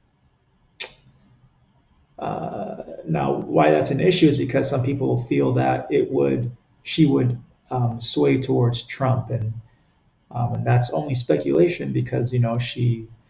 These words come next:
she's there, she's supposed to be unbiased, so we can only hope that, that she'll remain unbiased, and I, I believe she will, but, you know, we can only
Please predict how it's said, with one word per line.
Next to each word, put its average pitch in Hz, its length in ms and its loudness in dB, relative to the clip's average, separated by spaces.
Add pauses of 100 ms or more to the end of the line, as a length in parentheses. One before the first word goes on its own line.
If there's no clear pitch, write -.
(240)
she's 123 300 -2
there, 127 300 6
she's - 480 -2 (340)
supposed - 340 -8
to - 60 -10
be 120 100 0
unbiased, 113 680 4
so 135 240 -4
we - 120 2
can 135 200 -4
only 135 180 -4
hope 135 280 4
that, - 280 -2
that - 160 -4
she'll 127 220 -2
remain 123 280 4
unbiased, 113 640 -2 (440)
and 90 120 -6
I, - 200 -2
I - 40 -2
believe 98 340 2
she - 160 -4
will, 113 380 -2
but, - 300 -6 (180)
you - 120 -8
know, - 200 -10 (600)
we - 80 -2
can 151 120 -6
only 127 300 -2